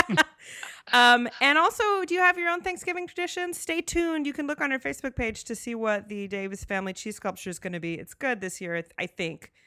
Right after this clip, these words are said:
Speaker 2: I don't wanna set expectations too high, but I feel good about it. And, um,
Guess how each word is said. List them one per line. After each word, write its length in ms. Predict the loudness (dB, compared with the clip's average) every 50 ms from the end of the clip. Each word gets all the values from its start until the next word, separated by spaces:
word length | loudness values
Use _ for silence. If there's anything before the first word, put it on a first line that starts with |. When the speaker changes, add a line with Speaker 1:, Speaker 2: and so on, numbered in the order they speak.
| _ _ _ _ -10
Speaker 2:
I 40 | -6
don't 100 | -4 -4
wanna 120 | -4 -4
set 180 | -2 -2 -2 -4
expectations 720 | -4 -4 -4 -6 -6 -4 -8 -10 -8 -8 -12 -12 -12 -10
too 120 | -10 -8
high, 220 | -6 -4 -4 -4
but 160 | -4 -6 -8 _ _ _ _ _ _ _ _ _ _ _ _ _ -10
I 60 | -8
feel 140 | -6 -6 -4
good 180 | -4 -4 -4
about 200 | -2 0 0 0
it. 160 | 0 -2 -6 _ _ -4
And, 300 | -2 -2 0 0 0 0
um, 380 | 2 2 2 0 -2 -8 -10